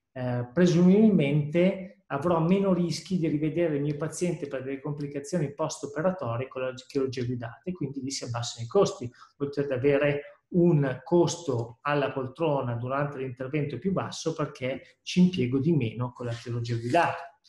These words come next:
Perché? Non è che ci impiego di meno con la chirurgia guidata perché, perché il lavoro lo faccio prima,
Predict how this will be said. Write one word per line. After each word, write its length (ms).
Perché? 520
Non 120
è 60
che 120
ci 180
impiego 320
di 140
meno 300
con 120
la 80
chirurgia 440
guidata 560
perché, 1200
perché 280
il 60
lavoro 300
lo 100
faccio 320
prima, 360